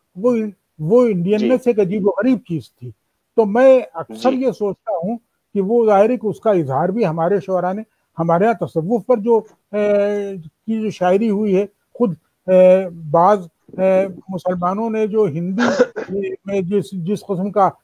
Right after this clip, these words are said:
Speaker 1: literature produce किया है, मिसाल के तौर पर आप
Speaker 2: जी।
Speaker 1: देखते हैं, म-, पद्म-, अ, ये मलिक मोहम्मद यासी के पद्मावत, जो हमारी इलाके में
Speaker 2: पद्मावत,
Speaker 1: लिखी
Speaker 2: जी,
Speaker 1: गई।
Speaker 2: मैं उसी पे आने वाला था। जी,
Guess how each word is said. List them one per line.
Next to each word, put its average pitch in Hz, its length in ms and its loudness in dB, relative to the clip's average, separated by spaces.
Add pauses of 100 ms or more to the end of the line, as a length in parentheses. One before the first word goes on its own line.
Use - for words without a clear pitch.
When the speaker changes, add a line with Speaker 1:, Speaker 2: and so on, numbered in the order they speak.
Speaker 1:
literature 185 380 -2
produce 196 480 -4
किया 190 200 0
है, 185 180 -2 (380)
मिसाल 185 340 2
के 233 80 -2
तौर 240 180 2
पर 226 140 -2
आप 208 100 0
Speaker 2:
जी। 175 120 0
Speaker 1:
देखते 147 200 -2
हैं, 208 160 -6 (520)
म-, 180 300 -4
पद्म-, 170 340 -2
अ, 185 140 0
ये 185 260 2 (340)
मलिक 180 300 -2
मोहम्मद 190 340 -2
यासी 175 320 0
के 208 100 -4
पद्मावत, 156 500 -6 (300)
जो 190 80 4
हमारी 190 400 2
इलाके 202 300 4
में 208 60 2
Speaker 2:
पद्मावत, 160 320 4
Speaker 1:
लिखी 143 120 -12
Speaker 2:
जी, 156 60 -2
Speaker 1:
गई। 165 80 0
Speaker 2:
मैं 175 100 4
उसी 175 200 2
पे 165 80 0
आने 147 140 2
वाला 117 180 0
था। - 340 -18
जी, 131 240 -6